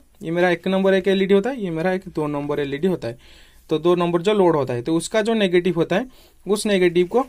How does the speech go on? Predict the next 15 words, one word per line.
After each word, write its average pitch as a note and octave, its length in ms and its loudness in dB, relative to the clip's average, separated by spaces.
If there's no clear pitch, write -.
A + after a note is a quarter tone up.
ये F#3 160 4
प-, F#3+ 360 -6
पॉजिटिव G3 380 0
पहले G3+ 260 2
से A3 120 -2
ही G#3+ 80 -4
लोड G#3 280 2
जो G3+ 140 2
टाइमर F#3+ 320 2
के G3 60 -4
साथ G3+ 120 0
कनेक्शन G3 400 0
हो G3 100 2
चुका G3 200 0
है C#4+ 100 -6